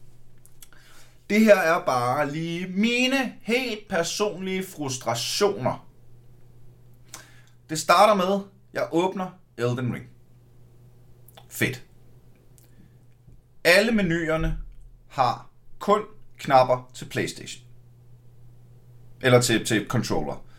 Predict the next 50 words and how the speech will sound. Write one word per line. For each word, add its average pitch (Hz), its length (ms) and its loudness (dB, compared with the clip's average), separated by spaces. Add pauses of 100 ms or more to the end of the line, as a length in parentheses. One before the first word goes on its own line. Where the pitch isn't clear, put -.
Så - 120 -8
I 147 80 -4
ved, 139 120 -6
jeg 131 100 -2
starter 151 260 6
lige 147 140 -2
med 143 80 -2
at 127 60 -6
gå 135 60 -2
ind 127 100 -2
i 120 40 -8
graphics 139 460 0
og 127 60 -10
se, 127 160 -2
om 120 60 -2
alt 127 200 0
er, 113 160 -4
som 117 160 -10
det 101 100 -6
skal 101 140 -10
være 139 200 -2
og 151 60 -2
sådan 151 80 -8
noget, 120 140 -4
inden 120 180 -6
jeg, 82 80 -10
inden 117 120 -6
jeg 113 80 -4
starter 98 260 0
spillet. 190 400 -4 (1600)
Og - 80 -10
så 165 100 2
kan 175 100 0
jeg 175 40 10
ikke 170 100 0
komme 170 180 0
ud 247 120 0
af 240 80 8
menuen, 147 480 0 (640)
fordi 160 260 0
den 156 100 -2
insisterer 165 520 -2
på, 160 180 -2
at 143 120 -2
måden, 180 280 2
jeg 208 100 0
kommer 156 200 -2
ud 240 200 -2
af 247 60 -2
menuen, 151 460 -6